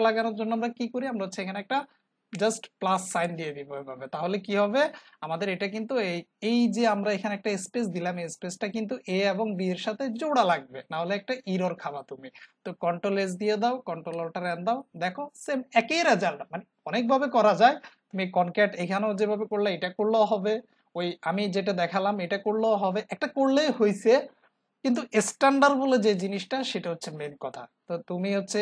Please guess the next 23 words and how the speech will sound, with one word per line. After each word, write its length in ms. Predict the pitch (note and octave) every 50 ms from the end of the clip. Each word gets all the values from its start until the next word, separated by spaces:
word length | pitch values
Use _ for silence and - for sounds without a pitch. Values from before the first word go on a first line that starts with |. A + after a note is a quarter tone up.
| G3+ G3 G3+
মোটামুটি 280 | G#3 A#3 A#3+ A#3+ A#3 A#3+ A#3
এগুলো 160 | A#3+ B3+ B3+ B3
সম্পর্কে 300 | C4+ C4 B3 C4+ C4+ - C4+ B3+
আইডিয়া 220 | B3 A3+ B3+ C4 C4 C4+
রাখলে 200 | C4 C4+ D4+ D4+ C#4+ -
তুমি 180 | A#3+ A#3 A#3 A#3 A#3 G#3+
আসলে 260 | G#3 - A3+ A#3 B3+ C4+ C#4 - - - _ _ _ _ - C#4
নিজে 200 | D4 C4 C4+ D4+ C#4 A#3
যখন 180 | B3+ A3+ A#3 B3 A#3 A#3
কাজের 240 | A3 G#3+ G#3+ G#3+ G#3 -
সুবিধার 380 | - F#3+ F#3+ G3+ F#3+ G#3 G#3 F3+ G3+
জন্য 120 | G#3+ G#3+ A2 G3 C#3+
তুমি 120 | F#3+ G2 G3
হচ্ছে 220 | F#2+ - - G#3+ G#3 G3+ - _ _ _ _ _ _ _ _ _ _ - - _ _ - F3+ F3+
এক 80 | F#3 F#3+ G3
এক 60 | F3+ - -
সময় 200 | A3 G3+ G3+ F#3+ F3+
এক 60 | F#3 G3
একটা 160 | F3+ F#3+ - F#3 F3+
ইউজ 160 | F3+ G3+ G3 - -
করতে 240 | - G3 D#3+ - F#3+ E3+ -
পারবা। 240 | E3+ D#3+ D#3+ F3+ G#3+ A#3+ - - - - - _ - F#3
এটা 100 | F3